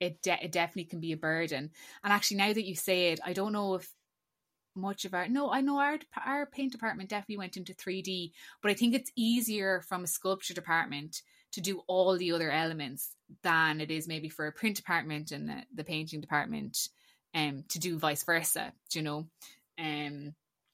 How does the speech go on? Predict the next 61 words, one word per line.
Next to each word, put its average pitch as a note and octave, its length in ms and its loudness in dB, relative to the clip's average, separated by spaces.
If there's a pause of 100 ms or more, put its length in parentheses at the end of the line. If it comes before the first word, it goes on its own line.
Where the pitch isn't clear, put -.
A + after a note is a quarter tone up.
(180)
but G3 160 2
yeah, E3 180 0
no, E3 200 -2
there F3 160 2
is, E3+ 280 0 (180)
the E3+ 120 -4
vastness E3+ 500 0
of D3 180 -4
it C#3+ 60 -4
is, C#3+ 200 -4
is, D#3+ 160 -8
can E3 260 -4
be D#3 160 0
overwhelming, D3+ 720 -2
but, C#3+ 240 -4
um, D3 220 -6
I E3+ 100 0
always F#3 180 0
find F3 140 -4
it D#3 40 -6
really D#3 140 -4
exciting - 600 -4 (440)
because, D3+ 400 -4
uh, C#3 200 -2
yeah, E3 200 -2
so E3+ 160 -6
when E3 180 -4
people F3+ 260 -2
ask E3 280 2
me, D#3+ 140 -4
like, C#3+ 280 -4
when D#3 160 -4
I D#3+ 40 -4
say, D#3+ 200 -2
like, D#3 160 -4
I'm D3+ 100 -4
an D3 60 -2
artist, D3+ 480 -4
they're D#3+ 80 -4
like, D#3 140 -4
"Oh, E3+ 60 0
are E3 60 0
you D#3 120 0
a - 20 -4
painter?" F3 680 0
Or, C#3+ 300 -4
like, D#3 160 -12
it's F3 180 -6
really F#3 160 2
hard, F3+ 240 8
I D#3+ 40 6
don't F3 120 4
know E3+ 60 4
what D#3+ 100 0
to - 60 -2
say, E3+ 300 6
'cause, - 180 -8
like, D3 160 -2
I E3+ 60 0
do E3 180 0
all, E3 320 4